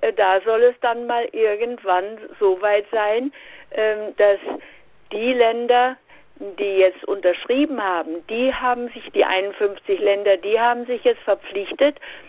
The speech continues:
äh, keine Atomwaffen haben zu wollen. Und das müsste eben jetzt so eine Welle weitergehen, als am siebzehnten siebten, äh, zweitausendsiebzehn in New York bei der uno,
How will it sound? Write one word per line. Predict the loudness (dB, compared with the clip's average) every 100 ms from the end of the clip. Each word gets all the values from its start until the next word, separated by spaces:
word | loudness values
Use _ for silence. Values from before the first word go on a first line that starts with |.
| -20 -2
äh, | 2 2
keine | 2 2 4 2 0
Atomwaffen | -4 -4 0 0 0 -4 -4 -6 -6
haben | 0 0 0 -6 -4
zu | 2
wollen. | 4 4 2 -6 -14 _ -20 -20 -20 -20 -20 -6
Und | -4 -4 -8 -10 -12 _ -20 -20 -20 -20 0 4
das | 4 2 -4
müsste | -2 -2 -2
eben | 0 2 0 0
jetzt | 0 0 0
so | -2
eine | 0 0
Welle | 2 2 0 0
weitergehen, | 0 2 0 -2 -4 -14 -20 -8 2 2 2 -2 -12 -18 -16 -4
als | -4 0
am | -2 -2 -6
siebzehnten | -10 -4 -2 -2 -2 -10 -12 -6
siebten, | -6 -6 -10 -8 -8 -4
äh, | -2 -4 -6 0
zweitausendsiebzehn | 2 4 2 0 0 -6 -2 -4 -2 -2 0 -2 -8 -18 -12
in | -6 -4 -2 -2
New | 0 4
York | 6 6 2 -2 -2
bei | 2
der | 2
uno, | 2 -4 0 0 0